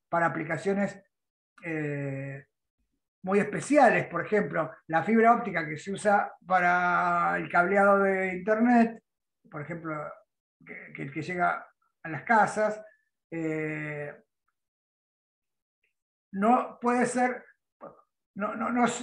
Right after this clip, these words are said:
no sirve para transmitir grandes intensidades, porque si uno quiere transmitir grandes intensidades,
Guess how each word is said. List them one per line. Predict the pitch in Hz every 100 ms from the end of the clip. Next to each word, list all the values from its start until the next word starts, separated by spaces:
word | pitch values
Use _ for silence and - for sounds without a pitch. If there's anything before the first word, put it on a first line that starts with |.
| 233
no | 240
sirve | 240 277 302
para | 233 214
transmitir | 196 175 190 175 220 240 185
grandes | 202 226 220 185
intensidades, | 175 180 165 208 277 240 160
porque | - 147 147 151
si | 147 170
uno | 190
quiere | 156 190
transmitir | 185 190 196
grandes | 196 208 208
intensidades, | 202 208 208 220 254 262